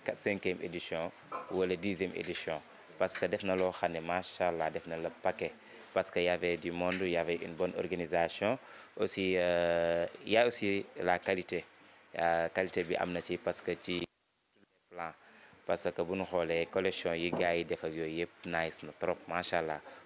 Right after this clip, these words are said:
Kon li ñu njëkk a def mooy dañ koy remercier. Mu nekk koo xam ne fierté la,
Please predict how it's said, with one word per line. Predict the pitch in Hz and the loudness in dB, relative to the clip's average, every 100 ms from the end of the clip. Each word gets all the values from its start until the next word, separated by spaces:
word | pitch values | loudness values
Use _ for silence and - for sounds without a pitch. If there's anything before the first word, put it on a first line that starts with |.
| - | -4
Kon | 92 | -2
li | 92 | 0
ñu | 95 | 0
njëkk | 87 - | 0 -2
a | |
def | 82 82 | -4 -4
mooy | 78 78 | -6 -4
dañ | 82 82 | -2 -4
koy | 80 82 | -4 -2
remercier. | 85 101 104 - 90 92 113 - - - - | 0 0 -2 -2 0 0 -2 -10 -20 -16 -4
Mu | |
nekk | 92 98 | 0 2
koo | 95 92 | 2 2
xam | 90 | 0
ne | 85 | -2
fierté | - 101 - 92 | 0 0 2 0
la, | 82 | 0